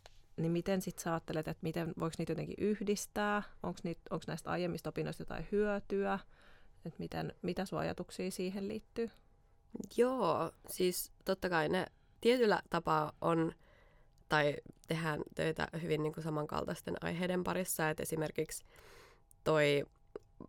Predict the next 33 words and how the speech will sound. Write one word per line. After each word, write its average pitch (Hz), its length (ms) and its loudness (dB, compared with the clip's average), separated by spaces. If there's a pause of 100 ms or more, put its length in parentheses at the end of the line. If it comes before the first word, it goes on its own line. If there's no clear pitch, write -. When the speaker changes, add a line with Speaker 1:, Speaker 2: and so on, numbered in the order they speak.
(140)
Speaker 2:
mun 160 220 4
aikaisemmat 156 420 0 (360)
tutkimukset 151 580 -4
tuolla 170 300 0
Enkulla 170 340 2
on 165 140 2
ollut 170 160 0
hyvin 170 200 -2
tämmösiä 175 340 -2
ehkä 170 200 -6
sosiolingvistisiä, 180 1000 -2
että - 280 -6
miten, 190 380 -2 (360)
miten - 180 -2
vaikka 160 180 -4
kieli - 220 -2
vaikuttaa - 460 -4
meihin 185 380 0
tai - 300 -2
miten 175 280 0
me 165 140 2
vaikutetaan 185 580 -2
kieleen, 180 380 -2
mitkä 185 280 -2
on 185 60 2
hyvin 170 200 0
semmosia 165 360 -2
asioita, - 420 -4
mitä - 220 -4
voi, 180 160 0 (240)
vois 180 220 -2
myös 196 180 -2
tuolla, - 280 -2